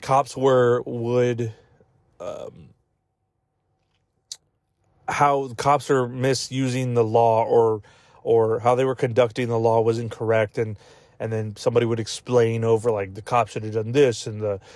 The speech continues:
and the civilian should have done, you know, was right in, was in his rights to do this. And then, I mean, you see some straight out of pocket shit where you're like, like, you know, when cops,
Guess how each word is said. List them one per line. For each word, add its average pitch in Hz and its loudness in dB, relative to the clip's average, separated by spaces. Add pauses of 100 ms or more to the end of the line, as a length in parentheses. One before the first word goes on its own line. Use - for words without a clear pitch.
(180)
and 107 -6
the 107 -6
civilian 117 0
should 120 0
have 113 0
done, 123 -2
you 113 -2
know, 107 -6 (180)
was 110 -2
right 113 2
in, 113 -8
was 120 -6
in 131 -2
his 113 -4
rights 113 2
to - -8
do 110 -4
this. 123 4
And 107 -4 (320)
then, 180 2
I - 0
mean, 175 0
you 180 0
see 202 -2
some 151 -4
straight 131 0
out 113 4
of 110 -4
pocket 110 0
shit - -2
where 113 0
you're 113 4
like, 110 2 (680)
like, 131 0
you 190 4
know, 143 6
when 120 -2
cops, 113 0